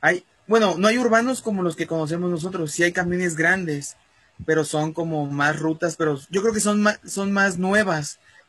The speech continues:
porque los urbanos que conocemos en Acapulco son como camiones más viejitos, de esos grandotes, ¿no? Pero, eh, acá simplemente le dicen la combi o en el transporte,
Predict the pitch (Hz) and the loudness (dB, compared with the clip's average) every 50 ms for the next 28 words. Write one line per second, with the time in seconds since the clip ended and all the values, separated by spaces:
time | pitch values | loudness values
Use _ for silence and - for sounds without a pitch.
0 | _ 165 160 151 - 165 156 151 156 156 151 165 160 151 165 170 185 202 180 - | _ -6 -6 -4 -2 -2 0 2 0 0 0 -2 -2 2 0 0 0 0 -6 -8
1 | - 165 165 156 156 165 170 165 160 170 160 156 147 151 147 156 156 151 165 156 | -8 -6 -6 -4 -4 -6 -6 -8 -8 -8 -8 -6 -6 -6 -8 -8 -6 -6 -8 -6
2 | - 165 160 156 - _ _ _ _ _ _ _ - - - 160 160 151 147 143 | -6 -8 -10 -10 -12 _ _ _ _ _ _ _ -16 -12 -8 -8 -8 -6 -6 -6
3 | 143 147 151 147 151 147 147 147 165 147 - 175 175 - 156 - - _ _ _ | -4 -4 -4 -2 -2 -4 -4 -6 -8 -10 -10 -12 -10 -10 -12 -12 -14 _ _ _
4 | _ _ 147 151 160 156 156 151 139 139 143 165 160 - 143 135 135 147 165 196 | _ _ -6 -6 -4 -2 -2 -2 -2 -2 -4 -6 -6 -6 -10 -8 -6 -8 -8 -10
5 | - _ _ _ _ _ _ _ _ _ _ _ - 156 151 151 147 147 147 143 | -12 _ _ _ _ _ _ _ _ _ _ _ -2 0 2 2 2 0 0 -2
6 | 143 143 - - _ _ _ - - 165 160 - - 190 190 202 208 190 208 196 | -2 -4 -6 -12 _ _ _ -16 -16 -16 -12 -2 0 0 0 0 0 0 0 0
7 | 180 180 180 185 185 185 180 160 165 160 - 180 175 170 165 156 147 - _ _ | 0 0 -2 -2 -2 -2 0 0 0 -2 0 0 0 0 -2 -4 -6 -10 _ _
8 | _ _ _ _ _ - 151 147 143 - 143 143 151 170 185 190 175 175 165 160 | _ _ _ _ _ -4 -4 -4 -2 -2 -2 0 0 0 -2 -2 -4 -4 -2 -2
9 | 160 156 151 147 143 139 139 139 139 135 135 135 135 135 131 135 143 139 135 135 | -4 -4 -4 -4 -4 -4 -6 -6 -6 -6 -6 -6 -8 -10 -12 -10 -10 -10 -10 -10
10 | - - - 139 139 151 165 - | -12 -12 -12 -8 -8 -8 -8 -10